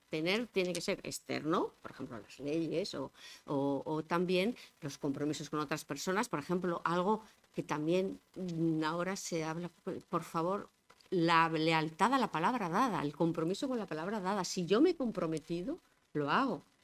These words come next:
Hay uno de los vídeos que se, que se han, que se hicieron para el, para el centenario, eh, que es una anécdota que cont-, que cuenta precisamente, mm, Luis, mi hermano Luis, que es, eh, que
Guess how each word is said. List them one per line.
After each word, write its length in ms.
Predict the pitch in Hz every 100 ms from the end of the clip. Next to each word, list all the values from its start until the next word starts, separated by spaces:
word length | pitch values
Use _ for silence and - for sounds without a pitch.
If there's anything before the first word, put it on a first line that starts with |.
| _ _ _
Hay 360 | 165 185 196 190
uno 220 | 202 214
de 80 | 233
los 200 | 233 208
vídeos 460 | 214 214 202 190 -
que 160 | 180
se, 540 | 170 - 165 160 160 160
que 100 | 170
se 220 | - 165
han, 440 | 170 170 165 160 160 _ _ _ _ _ _ _ -
que 100 | 180
se 100 | 175
hicieron 500 | 151 - 185 180 160
para 300 | 160 151 147
el, 160 | 143 -
para 180 | 165 147
el 80 | 143
centenario, 720 | 147 147 147 165 175 170 175 - - - -
eh, 460 | 170 156 151 147
que 80 | 160
es 100 | 165
una 120 | 190
anécdota 280 | 185 180 202
que 100 | 165
cont-, 320 | 156 147 143
que 140 | 170 151
cuenta 260 | 160 156
precisamente, 560 | 160 151 160 160 156 147
mm, 680 | 139 139 147 147 147 147 151
Luis, 320 | 170 180 175 - - - -
mi 80 | 143
hermano 260 | 151 151
Luis, 320 | 160 180 180
que 300 | - 151 147
es, 220 | 143 - -
eh, 480 | 160 143 143 143 143 -
que 720 | 147 143 151 - - -